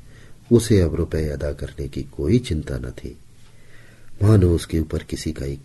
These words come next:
पैसा नहीं आता। पहले चूड़ी चढ़ी होती थी, पर वह काम करने अवश्य जाता था,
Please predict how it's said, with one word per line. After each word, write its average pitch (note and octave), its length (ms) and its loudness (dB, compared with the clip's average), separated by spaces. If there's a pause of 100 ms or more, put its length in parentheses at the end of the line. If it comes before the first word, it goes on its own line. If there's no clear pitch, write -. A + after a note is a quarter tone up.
पैसा C2+ 300 -6
नहीं D2+ 340 -6
आता। - 340 -12 (1000)
पहले E2 380 2 (160)
चूड़ी A#2 300 8
चढ़ी G2+ 280 0
होती G2+ 300 0
थी, G#2+ 340 -4 (400)
पर F#2 120 4
वह D2+ 200 0
काम D2+ 340 -8
करने C#2+ 340 -8 (100)
अवश्य F2+ 380 0
जाता C2+ 320 -4
था, - 260 -14